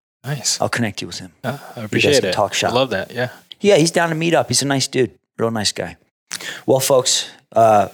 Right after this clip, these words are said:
Speaker 2: as usual, thank you so much. We really appreciate your support in this. Uh, make sure also to check out, uh, Over the Wire. It's a nonprofit organization that helps, uh, veterans that are struggling, um, with, with P T S D.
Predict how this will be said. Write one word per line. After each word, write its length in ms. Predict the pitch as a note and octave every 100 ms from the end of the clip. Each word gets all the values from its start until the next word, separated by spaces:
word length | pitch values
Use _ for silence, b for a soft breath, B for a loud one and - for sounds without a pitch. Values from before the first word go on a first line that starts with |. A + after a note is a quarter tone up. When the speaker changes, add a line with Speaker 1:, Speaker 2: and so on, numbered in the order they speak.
| -
Speaker 2:
as 240 | A#2+ A2+
usual, 220 | A2+ A2
thank 240 | G2+ A#2 A2
you 60 |
so 320 | - - G#2+ A2
much. 280 | G2+ G2
We 60 | F#2+
really 180 | F#2+ F#2
appreciate 480 | G#2 F#2+ G2 F#2 -
your 220 | F2+ F#2
support 560 | - G2+ G#2 G2 - -
in 140 | F#2
this. 300 | F#2+ F#2+ - - B B B B
Uh, 200 | G2+ A2 G#2
make 180 | D3 F3+
sure 180 | -
also 240 | F#3+ F3+ D3+
to 60 |
check 320 | B2 - A#2 B2
out, 280 | G#2+ F#2+ b b b b _
uh, 120 | - - _ _
Over 400 | C#3 C#3 C3 C3
the 140 | A2 G#2
Wire. 540 | F2 G2 G#2 A#2+ A#2+
It's 160 | G#2+ -
a 80 | F#2
nonprofit 560 | G2 G2 - G2 G#2
organization 540 | G2 F#2+ F#2 G2 F#2+ F2+
that 100 | D#2+
helps, 380 | F2 F2 -
uh, 80 | - -
veterans 460 | F2+ F#2 F#2 F#2+ F2
that 340 | F2+ E2 - -
are 320 | E2+ F#2+ -
struggling, 640 | - G#2+ G#2 G#2 G#2 G#2 G2+ _ _ _ _ A2+ -
um, 580 | F#2+ F#2 F2+ F2 F2 -
with, 480 | G2 - - - _ _ _ _ _
with 160 | -
P 140 | - B2+
T 180 | - A#2
S 180 | G#2+ -
D. 320 | G2+ A2